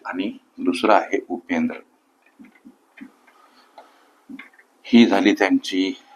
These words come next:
नावं, लक्षात घ्या. आता आशुतोष उपेंद्रच्या दुप्पट वेगाने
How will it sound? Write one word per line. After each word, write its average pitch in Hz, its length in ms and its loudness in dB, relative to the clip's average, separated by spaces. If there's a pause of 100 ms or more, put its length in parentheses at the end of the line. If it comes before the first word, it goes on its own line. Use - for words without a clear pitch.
नावं, 85 380 2 (1800)
लक्षात 90 380 -2
घ्या. - 200 -10 (2250)
आता 104 220 4 (1400)
आशुतोष 131 800 4 (120)
उपेंद्रच्या 101 720 2
दुप्पट 98 540 -4
वेगाने 85 480 2